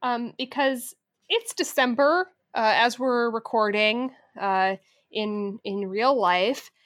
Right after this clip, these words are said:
And for next week, we are going to be reading chapters twenty-two, which is called The Unexpected Task, and chapter twenty-three, called The Yule Ball.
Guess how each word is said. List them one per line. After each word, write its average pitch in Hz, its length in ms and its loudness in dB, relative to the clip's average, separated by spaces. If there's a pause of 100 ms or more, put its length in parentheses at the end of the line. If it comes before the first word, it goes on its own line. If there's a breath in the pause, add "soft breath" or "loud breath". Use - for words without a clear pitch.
(180)
And 220 260 0
for 226 160 -8
next 247 420 -2
week, 240 400 -6 (120)
we 233 280 -6
are 349 100 -2
going 240 200 -2
to 202 40 -10
be 214 100 -6
reading 208 300 -6
chapters 226 560 -4 (300)
twenty-two, 254 880 -4 (140)
which 233 180 -8
is - 100 -14
called 220 260 0
The - 140 -6
Unexpected 208 640 -4
Task, 254 520 0 (560)
and 240 640 0 (380)
chapter 214 400 0
twenty-three, 233 1000 0
called 214 520 2
The 220 100 -2
Yule 208 520 0
Ball. 196 640 2